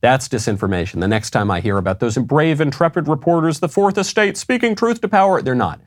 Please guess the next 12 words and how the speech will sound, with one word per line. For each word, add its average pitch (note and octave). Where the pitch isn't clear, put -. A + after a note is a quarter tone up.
They're B2+
Pravda. G2+
They're A2
Pravda. -
They, B2+
they D3
make D3+
Pravda B2
look G#2+
like F2
schoolboys, -
okay? F2+